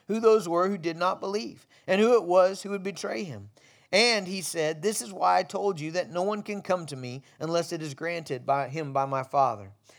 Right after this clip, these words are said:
After this, many of his disciples turned back and no longer walked with him.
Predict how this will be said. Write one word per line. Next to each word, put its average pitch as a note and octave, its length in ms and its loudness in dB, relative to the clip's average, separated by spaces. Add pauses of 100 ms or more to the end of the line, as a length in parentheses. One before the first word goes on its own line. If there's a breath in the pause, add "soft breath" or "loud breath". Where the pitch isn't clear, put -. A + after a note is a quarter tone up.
(160 soft breath)
After F#3 280 2
this, E3+ 260 -2
many E3 260 -8
of E3+ 80 -8
his E3 140 -10
disciples B2+ 720 -4
turned F#3 340 -10
back A#2 400 -2 (560 soft breath)
and C3 160 -10
no C#3 160 -2
longer A#2+ 600 -6 (180)
walked A2+ 380 -6
with G2 160 -16
him. F#2 240 -18